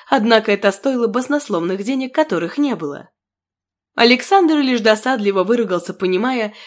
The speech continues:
что им сложно будет честно и в короткий срок заработать столько денег. Единственное, что приходило в голову, это организовать засаду на каких-нибудь торговцев. Однако Космо разбил все его планы, когда сказал,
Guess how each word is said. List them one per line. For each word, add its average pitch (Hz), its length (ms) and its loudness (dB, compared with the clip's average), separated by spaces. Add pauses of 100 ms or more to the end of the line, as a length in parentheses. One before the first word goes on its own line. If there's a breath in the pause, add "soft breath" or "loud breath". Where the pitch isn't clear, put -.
что - 180 -4
им 254 140 4
сложно 262 420 0
будет 190 320 0
честно 269 320 -2
и 185 60 0
в 180 80 -8
короткий 196 400 -2
срок 240 240 -4
заработать 208 500 -2
столько 165 320 -4
денег. 220 400 -4 (420 soft breath)
Единственное, 311 600 4
что 208 160 -2
приходило 202 480 0
в 190 80 -8
голову, 220 420 -2 (280 loud breath)
это 311 200 4
организовать 208 600 2
засаду 208 400 2
на 170 100 -2
каких-нибудь 175 540 -6
торговцев. 254 600 -2 (320 loud breath)
Однако 220 480 4
Космо 240 460 0
разбил 202 380 2
все 226 180 -4
его 196 180 0
планы, 240 300 -2
когда 175 300 -4
сказал, 214 500 -2